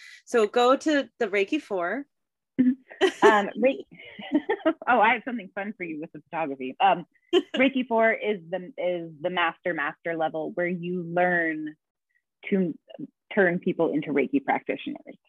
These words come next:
Speaker 2: Um, and it's a step-by-step, how do you run your own workshop or make your own online course? Um,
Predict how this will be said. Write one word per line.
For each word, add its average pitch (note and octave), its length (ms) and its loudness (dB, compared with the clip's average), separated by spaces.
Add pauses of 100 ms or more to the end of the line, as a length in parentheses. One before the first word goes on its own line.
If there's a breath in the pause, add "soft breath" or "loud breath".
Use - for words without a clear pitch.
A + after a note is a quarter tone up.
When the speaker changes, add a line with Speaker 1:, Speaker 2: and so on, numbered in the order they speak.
(240)
Speaker 2:
Um, C#3+ 320 4
and D#3+ 180 0
it's - 100 -8
a F3 120 -2
step-by-step, E3+ 760 0
how F3+ 300 -2
do F3+ 80 -8
you F3 140 -6
run E3 220 -6
your D#3 140 -4
own D3 220 -4
workshop G#3+ 500 0 (320)
or E3+ 420 0
make D#3 220 -10
your E3 100 -2
own D#3 140 0
online C#3+ 560 -2
course? D3 280 -4 (720 soft breath)
Um, C#3+ 560 0